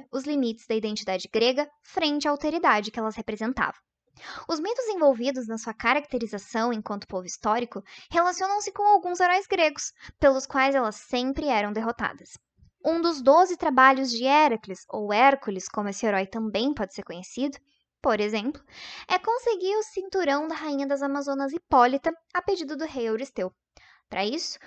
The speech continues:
o herói as enfrenta e obtém a vitória. Em outra situação mitológica, o famoso herói Teseu rapta a amazona Antíope. Por conta disso,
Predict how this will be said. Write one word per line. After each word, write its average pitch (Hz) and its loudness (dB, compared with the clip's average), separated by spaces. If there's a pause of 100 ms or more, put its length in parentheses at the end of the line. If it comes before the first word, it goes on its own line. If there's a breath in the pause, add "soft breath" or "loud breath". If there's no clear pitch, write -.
(200 loud breath)
o 285 4
herói 277 6
as 302 -4
enfrenta 240 -4
e 269 -2
obtém 254 -4
a 196 -6
vitória. - -6 (640 soft breath)
Em 440 0
outra 233 2
situação 226 -6
mitológica, 285 0 (220 loud breath)
o 262 0
famoso 262 4
herói 320 4
Teseu 247 4
rapta 269 0
a 294 2
amazona 262 0
Antíope. 269 -2 (320 loud breath)
Por 269 0
conta 226 -2
disso, 277 -4